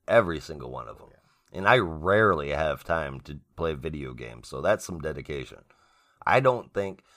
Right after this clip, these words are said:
Speaker 1: like, modern kind of games, I don't think I've really played anything all the way through like that, other than Arkham, they, all of the Arkham games, uh, Witcher one and three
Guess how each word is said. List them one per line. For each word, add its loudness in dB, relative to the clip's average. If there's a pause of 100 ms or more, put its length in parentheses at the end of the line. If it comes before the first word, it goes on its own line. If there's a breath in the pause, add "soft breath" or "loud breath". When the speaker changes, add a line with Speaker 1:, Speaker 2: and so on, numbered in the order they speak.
(460 soft breath)
Speaker 1:
like, 2
modern 4
kind -2
of -8
games, -4
I 0
don't -6
think -12
I've -2
really -4
played -6
anything -8
all -2
the -4
way -6
through -8
like -6
that, -2
other -4
than -6
Arkham, -4 (460)
they, -4 (100)
all 6
of 2
the 0
Arkham -2
games, -10 (800 soft breath)
uh, -2 (1000)
Witcher -4
one -4
and -10
three -2